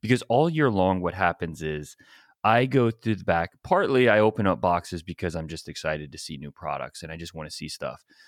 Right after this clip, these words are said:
But the other part for our customers is we check things when they come in. So the first time a product is sold at O P T, we open it up and we check the open box experience, which seems like a small thing,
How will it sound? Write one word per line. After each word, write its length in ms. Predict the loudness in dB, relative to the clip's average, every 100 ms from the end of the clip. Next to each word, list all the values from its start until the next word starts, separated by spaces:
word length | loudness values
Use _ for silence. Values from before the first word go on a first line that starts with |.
| _ 0
But 140 | 2
the 100 | 4
other 160 | 2 0
part 360 | 2 2 2 -4
for 120 | -6
our 60 | -4
customers 480 | -2 -2 0 0 0
is 140 | -4
we 140 | -4
check 520 | -4 -4 -4 -4 -12 _
things 300 | -4 -2 -2
when 140 | -6 -6
they 100 | -6
come 300 | -6 -6 -6
in. 120 | -8
So 120 | -8
the 100 | -8
first 300 | 0 -2 0
time 140 | 0 0
a 60 |
product 360 | 2 4 4 -2
is 80 | -2
sold 300 | 2 2 2
at 80 |
O 80 | -2
P 180 | -4 -10
T, 340 | -4 -2 -2 _ -20 -20 -20 -20 -10
we 200 | 2 2
open 340 | 4 2 2 2
it 80 | 4
up 220 | 2 0
and 120 | 0
we 100 | 0
check 320 | 0 0 -2 -2
the 140 | -4
open 320 | 0 0 0 2
box 360 | 0 0 -8
experience, 680 | -10 -10 -6 -4 -4 -6 -8
which 160 | -8
seems 200 | -4 -2
like 120 | 0 -2
a 40 |
small 300 | 0 4 4
thing, 380 | 2 0 2